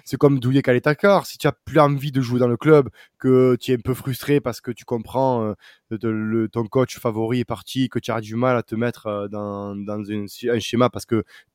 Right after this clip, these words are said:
profe-, tu es pas professionnel et que, euh, tu arrives pas à comprendre que les schémas peuvent varier, eh ben, tu te casses,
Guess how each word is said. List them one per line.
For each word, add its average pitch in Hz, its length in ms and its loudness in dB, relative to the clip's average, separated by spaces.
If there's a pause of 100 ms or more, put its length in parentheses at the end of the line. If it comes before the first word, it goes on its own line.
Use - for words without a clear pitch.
(120)
profe-, 127 340 0
tu - 100 -14
es - 20 -20
pas 123 100 0
professionnel 120 600 0
et 110 40 -2
que, 104 220 -2 (480)
euh, 101 160 -8
tu - 100 -2
arrives 98 200 -4
pas 127 80 4
à 117 60 6
comprendre 117 480 2
que - 120 -4
les 107 80 0
schémas 110 280 0
peuvent 107 180 -2
varier, 113 460 4 (300)
eh 104 80 -14
ben, 101 200 -10
tu - 80 -16
te - 80 -2
casses, 302 340 2